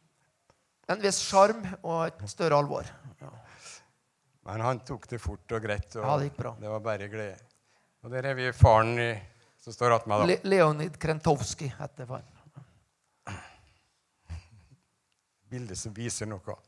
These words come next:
Speaker 2: En litt forandring for en person. Ja.
Speaker 1: Mm.
Speaker 2: Så du blir, ja. Det studerer nøkkelen.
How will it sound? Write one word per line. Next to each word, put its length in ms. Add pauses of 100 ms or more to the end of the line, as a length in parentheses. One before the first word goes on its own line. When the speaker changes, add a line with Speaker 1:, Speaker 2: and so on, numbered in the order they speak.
(640)
Speaker 2:
En 220
litt 400
forandring 560
for 220
en 260
person. 560 (460)
Ja. 100
Speaker 1:
Mm. 160 (1400)
Speaker 2:
Så 180
du 160
blir, 340 (380)
ja. 180 (840)
Det 160
studerer 480
nøkkelen. 460